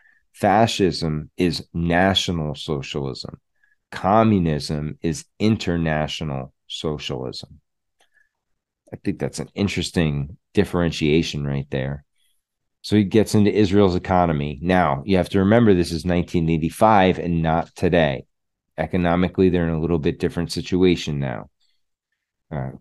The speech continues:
quite a bit different. Israel economically is bankrupt, which they're not anymore. Of course,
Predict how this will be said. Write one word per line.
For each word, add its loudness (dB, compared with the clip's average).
quite 2
a 0
bit -6
different. -12
Israel 8
economically 4
is 2
bankrupt, -4
which -8
they're -2
not -2
anymore. -8
Of -8
course, 2